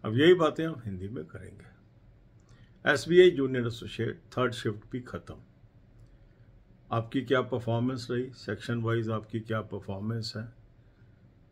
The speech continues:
कमेंट कॉलम में बताइए। साथ में अपने स्टेट का नाम भी ज़रूर मेंशन करें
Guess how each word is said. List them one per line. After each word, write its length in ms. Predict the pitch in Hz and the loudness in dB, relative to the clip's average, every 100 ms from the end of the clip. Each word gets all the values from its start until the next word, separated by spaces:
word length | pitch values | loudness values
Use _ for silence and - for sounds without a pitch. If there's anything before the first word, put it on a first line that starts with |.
| - | -2
कमेंट 300 | 120 127 123 | 0 0 0
कॉलम 300 | - 98 95 110 | -4 -4 -2 -4
में 120 | 147 | -4
बताइए। 480 | - - - - - - - - - - | -8 -12 -14 -16 -20 -20 -20 -20 -20 -20
साथ 400 | - 113 127 - | -6 0 0 0
में 120 | 143 | -2
अपने 300 | 135 - 135 | -2 -2 -4
स्टेट 360 | 120 - 120 117 | -4 -2 -2 -2
का 120 | 123 | -2
नाम 300 | 113 107 107 | -2 -2 -2
भी 120 | 113 117 | -2 -4
ज़रूर 260 | 101 110 | -4 -4
मेंशन 440 | 113 107 98 101 107 | -4 -4 -6 -8 -8
करें 300 | 101 95 | -8 -10